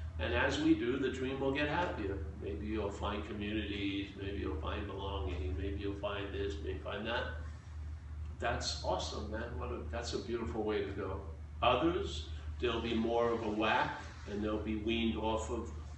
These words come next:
all that they, all that they hope would allow them to arrive somewhere. If they accumulated enough experience, if they accumulated enough wisdom,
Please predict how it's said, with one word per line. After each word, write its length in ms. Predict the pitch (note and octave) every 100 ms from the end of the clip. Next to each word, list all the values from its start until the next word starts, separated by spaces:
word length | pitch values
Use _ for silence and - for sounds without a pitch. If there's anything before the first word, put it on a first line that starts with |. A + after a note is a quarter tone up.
| A#2
all 320 | B2 C3 B2
that 300 | B2 A#2+ -
they, 200 | A2+ A2
all 420 | B2+ D3 D#3+ D#3+
that 460 | D3 C3+ A#2+ G2 - - - - - - - - - -
they 140 | A2+ G#2+
hope 360 | - B2+ B2+ - -
would 240 | A2 G2+ - -
allow 440 | G#2+ G#2+ G#2+ A2+ A#2
them 200 | A2+ A2
to 200 | A2+ G2
arrive 480 | F#2+ G2+ - G#2
somewhere. 480 | - G2+ F#2 G2 F#2+ -
If 180 | G2+ -
they 160 | G#2+ G2+
accumulated 1040 | F#2+ - C3+ B2+ B2 A#2 A#2 A2+ A2 G#2+
enough 380 | G#2 G2+ G#2 G#2
experience, 800 | - - A2+ A2 G2+ G#2+ G2+ -
if 180 | - -
they 180 | - - - -
accumulated 760 | - C3+ A#2+ A#2 A2 G#2+ G#2 G2+
enough 380 | G2+ G2 - A2+
wisdom, 580 | A2+ G#2+ G#2+ G#2+ G2+